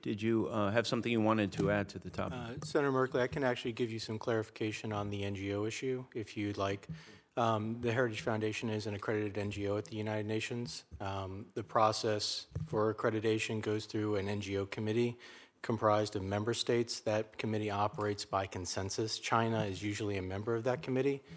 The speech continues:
Speaker 2: And so in that position, they frequently will challenge applications for N G Os to be accredited by the organization, questioning them, uh, asking further clarification, delaying, delaying the process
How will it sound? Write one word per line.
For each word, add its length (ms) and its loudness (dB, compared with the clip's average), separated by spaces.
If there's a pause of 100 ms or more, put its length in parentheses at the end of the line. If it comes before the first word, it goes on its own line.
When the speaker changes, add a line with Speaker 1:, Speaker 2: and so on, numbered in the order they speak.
(440)
Speaker 2:
And 400 2
so 360 4
in 140 -2
that 200 4
position, 480 0
they 200 2
frequently 680 0
will 200 0
challenge 600 0
applications 760 0
for 640 0 (140)
N 160 -4
G 200 0
Os 200 2
to 300 -2
be 180 -2
accredited 420 0
by 140 0
the 140 -4
organization, 840 -2 (380)
questioning 540 6
them, 420 2 (140)
uh, 160 0
asking 420 0
further 260 0
clarification, 760 0
delaying, 580 0
delaying 360 2
the 60 -4
process 720 0